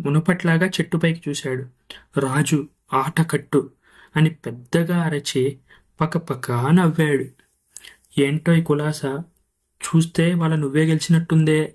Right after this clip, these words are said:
అన్నాడు స్వామి. "గెలిచాను స్వామి, గెలిచాను మీ చలవ వల్ల.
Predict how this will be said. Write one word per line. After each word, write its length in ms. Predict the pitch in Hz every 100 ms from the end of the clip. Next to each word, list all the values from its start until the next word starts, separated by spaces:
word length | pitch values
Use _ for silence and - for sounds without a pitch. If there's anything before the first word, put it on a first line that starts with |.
| -
అన్నాడు 300 | 147 135 139
స్వామి. 360 | - 139 135 135 - - - - 147
"గెలిచాను 440 | 139 147 185 180
స్వామి, 480 | 175 160 147 139 165 - -
గెలిచాను 440 | 131 147 - 196
మీ 140 | 170 165 143
చలవ 260 | 139 151
వల్ల. 280 | 156 135 123